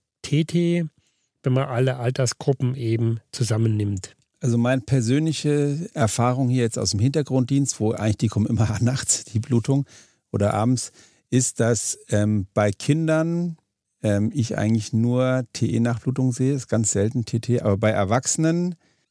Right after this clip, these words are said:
Speaker 2: die T T häufiger nachblutet. Also weiß nicht, ob so häufig wie bei der T E, zumindest hier in unseren Händen, aber es ist, äh, die T T blutet bei Erwachsenen schon immer wieder auch mal nach, ne?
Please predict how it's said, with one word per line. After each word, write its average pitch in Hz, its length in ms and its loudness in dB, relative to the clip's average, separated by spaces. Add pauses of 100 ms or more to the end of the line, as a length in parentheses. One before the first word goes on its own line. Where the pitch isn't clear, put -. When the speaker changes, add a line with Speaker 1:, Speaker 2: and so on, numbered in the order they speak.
(140)
Speaker 2:
die 127 300 0
T 131 240 0
T 143 580 0 (320)
häufiger 110 420 0
nachblutet. - 680 -6
Also 104 340 0 (260)
weiß 120 200 0
nicht, 139 100 2
ob 113 80 -4
so 110 160 0
häufig 123 300 0
wie 120 60 0
bei 110 80 0
der 104 120 2
T - 160 -4
E, 143 280 0
zumindest 110 440 0
hier 104 140 2
in 98 80 -2
unseren 131 320 0
Händen, 120 320 0
aber 107 320 0
es - 180 -2
ist, - 220 0
äh, 110 100 4
die 104 160 0
T 113 180 0
T 123 360 0 (520)
blutet 135 340 0
bei 117 100 2
Erwachsenen 110 600 0
schon 110 300 0
immer 104 240 2
wieder 101 240 0
auch - 140 -6
mal 104 120 -4
nach, - 300 -6
ne? - 260 -8